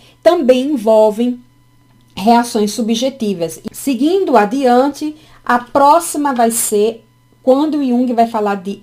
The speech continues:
emoções e afetos. E ele mesmo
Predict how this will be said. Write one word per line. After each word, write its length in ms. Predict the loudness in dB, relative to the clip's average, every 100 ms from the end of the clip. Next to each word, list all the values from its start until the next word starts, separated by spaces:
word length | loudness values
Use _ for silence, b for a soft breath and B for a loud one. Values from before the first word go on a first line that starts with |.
| -4
emoções 960 | -2 -2 -2 -2 -4 -4 -2 0 0
e 100 | 0
afetos. 880 | 0 0 -6 -4 -4 -4 -10 -20 -20 b b b b -8
E 220 | -4 0
ele 360 | 4 4 2
mesmo 680 | -2 0 0 0 -2 -4 -6